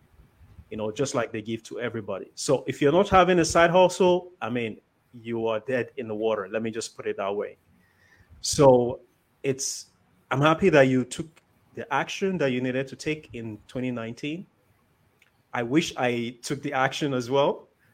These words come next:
Thank God I wasn't laid off. I was still working during the period of, you know, last year. I was still working, still making my, uh, you know, nine to five. I was, my, my kinda like company that I work for, it's, uh,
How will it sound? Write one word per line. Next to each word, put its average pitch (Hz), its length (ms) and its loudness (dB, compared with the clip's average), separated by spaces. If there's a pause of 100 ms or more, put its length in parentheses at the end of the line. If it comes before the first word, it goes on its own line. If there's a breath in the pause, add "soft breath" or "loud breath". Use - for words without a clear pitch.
(160)
Thank 151 220 2
God 143 200 6
I 123 160 -4
wasn't 131 340 0
laid 131 160 0
off. 143 320 -2
I 123 80 -6
was 117 280 -6
still 143 200 -8
working 131 540 -2
during 123 280 -4
the 113 60 -8
period 120 360 -6
of, 107 260 -10
you 117 100 -14
know, 107 200 -10 (100)
last 117 340 -8
year. 156 300 -4
I 117 80 -12
was 110 160 -8
still 127 180 -10
working, 120 440 -8
still 117 300 -12
making 113 380 -8
my, 104 380 -8
uh, 101 340 -10
you - 100 -14
know, 107 140 -8
nine 110 220 -4
to - 100 -12
five. 123 380 0 (260)
I 110 120 -6
was, 107 400 -6 (440 soft breath)
my, 117 200 -2 (120)
my 110 300 -4 (120)
kinda 143 240 2
like 117 220 0
company 151 540 0 (640)
that 127 100 -2
I 127 100 4
work 131 240 6
for, 123 280 4
it's, 110 320 -4
uh, 107 460 -6